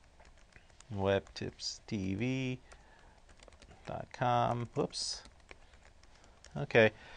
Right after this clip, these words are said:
Something to this nature here,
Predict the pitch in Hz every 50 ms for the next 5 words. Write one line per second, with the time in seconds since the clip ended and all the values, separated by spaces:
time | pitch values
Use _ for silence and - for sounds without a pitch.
0 | - - - - - - - - - - - - - - - - - 190 196 190
1 | - 208 196 147 160 135 117 131 156 156 - - 139 131 131 127 - 143 131 120
2 | 117 139 135 123 123 123